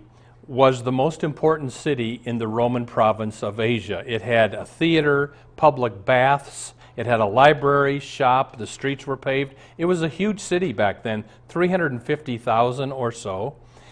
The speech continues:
It was the center of emperor worship. People would come there to worship Caesar. It was the center for magical arts, lots of wizards and magic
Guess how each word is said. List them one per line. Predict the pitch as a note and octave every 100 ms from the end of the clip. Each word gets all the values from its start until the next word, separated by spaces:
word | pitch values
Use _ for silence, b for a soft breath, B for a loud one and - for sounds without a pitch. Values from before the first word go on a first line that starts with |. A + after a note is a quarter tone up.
| b b
It | E3+
was | F3 E3+
the | C3+
center | D#3 - G#3+ B3 D3 G#2+ D3 - -
of | C#3 C3+ -
emperor | F3+ G3 D#3+ G#2 G2+
worship. | F#2+ F2+ - C#3+ - -
People | - D3+
would | B2+
come | - E3 D3+
there | B2+ B2
to | A2+
worship | A2+ A#2 B2 -
Caesar. | - A2+ F#2+ A2 G3 - - b b b b -
It |
was | D3+ D3+ C3
the | C#3
center | - E3+ F3 F3
for | - D3
magical | C3+ C#3+ G#3+ F#3 D3 A2+ G2
arts, | F#2+ F#2 -
lots | C3 D3
of | D3 A#2
wizards | A2+ D3+ D3+ D#3+ D#3 C#3+
and | G#2+ A2
magic | B2 C3+ D3 G#2 G2+